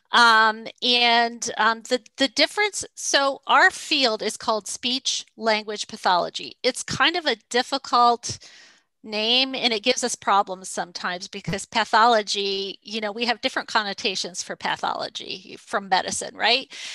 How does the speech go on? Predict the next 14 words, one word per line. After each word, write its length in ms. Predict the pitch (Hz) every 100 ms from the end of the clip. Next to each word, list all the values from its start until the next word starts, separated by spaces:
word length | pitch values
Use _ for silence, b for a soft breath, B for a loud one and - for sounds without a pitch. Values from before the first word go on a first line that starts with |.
| B B
Um, 360 | - 240 226 226 - B B B _
but 240 | 262 247 - _ _ _
some 340 | - 262 247
people 280 | 240 285 254
call 240 | - 262
us 100 | 240
speech 380 | 233 - 240 -
therapists. 640 | - 170 - - - - -
Some 200 | - 226
people 300 | 226 - 220
call 180 | - 214
us 140 | 202
speech 420 | - - 208 -
clinicians. 880 | - - 202 185 - 160 143 202 -